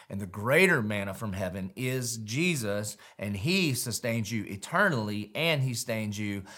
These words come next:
both, sustains you both physically and spiritually. And they said to him, "Sir, give us this bread always."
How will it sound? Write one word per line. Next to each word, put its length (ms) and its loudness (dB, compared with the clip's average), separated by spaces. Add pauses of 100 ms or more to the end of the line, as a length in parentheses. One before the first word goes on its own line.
(140)
both, 400 0
sustains 460 -2
you 140 0
both 220 -2
physically 680 0
and 420 -2
spiritually. 720 -6
And 100 -6
they 60 0
said 240 0
to 80 0
him, 160 0
"Sir, 380 2
give 180 -2
us 120 -6
this 140 -4
bread 320 2
always." 600 0